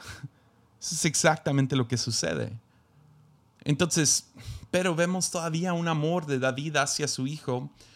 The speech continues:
ah, porque cuando se revela Absalón, y perdonen que no esté entrando a todos los detalles de la guerra y todo, es, siempre predicadores entran a eso, y siento que les falta esta parte, porque,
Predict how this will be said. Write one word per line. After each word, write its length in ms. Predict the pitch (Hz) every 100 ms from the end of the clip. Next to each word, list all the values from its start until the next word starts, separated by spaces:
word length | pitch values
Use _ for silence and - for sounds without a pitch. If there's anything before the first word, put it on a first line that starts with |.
| - - -
ah, 240 | - 143 139
porque 480 | 143 123 135 123 107 - _ _ _ - - _
cuando 320 | 160 139 156
se 140 | - 131
revela 380 | 127 135 143
Absalón, 480 | 123 117 113 107 117
y 100 | 127
perdonen 480 | 120 127 131 147 143
que 80 | 135
no 80 | 127
esté 160 | 117
entrando 360 | 127 127 123 123
a 80 | 113
todos 140 | 120
los 140 | 117
detalles 420 | 110 107 110 113 110
de 60 |
la 100 | 107
guerra 340 | 110 104 107 110
y 60 |
todo, 240 | 101 107 113
es, 120 | 123
siempre 380 | - 185 175 151
predicadores 600 | 135 120 120 120 120 127
entran 300 | 117 117 104
a 100 | 110
eso, 400 | 127 147 139 - - - - - -
y 60 |
siento 300 | 113 156 160
que 100 | 139
les 180 | 131 110
falta 320 | 151 139 127
esta 300 | 120 117 113
parte, 380 | 117 117 107 101
porque, 540 | 104 110 104 107 101